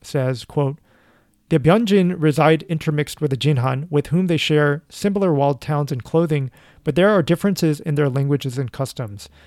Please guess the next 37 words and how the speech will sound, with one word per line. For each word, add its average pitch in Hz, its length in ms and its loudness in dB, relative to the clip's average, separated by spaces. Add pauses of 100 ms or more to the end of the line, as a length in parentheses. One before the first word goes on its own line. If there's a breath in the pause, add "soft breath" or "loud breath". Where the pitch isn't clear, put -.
(140 soft breath)
Their 143 120 -6
people 190 400 0
are 156 180 2
all 160 280 2
tall 165 380 -2
and 135 180 -4
large. 120 420 -6 (340 soft breath)
Their 156 120 2
hair 175 240 4
is 165 160 2
beautiful, 175 600 0
their 147 140 2
clothing 170 540 2
is 160 160 -4
clean, 165 460 -4 (340 soft breath)
and 151 100 0
their 147 120 4
punishments 180 560 0
and 135 260 -4
laws 143 300 2
are 143 200 -4
rigid 151 400 -2
and 135 160 -4
strict. - 440 -12 (560 soft breath)
Their 156 120 2
country 196 380 0
lies 151 320 2
near 151 180 2
the 143 100 0
Wa, 127 380 2 (300 soft breath)
so - 140 -2
they 143 120 2
tend 165 260 0
to 147 180 0
tattoo 143 440 -2
their 143 140 2
bodies." 113 540 -6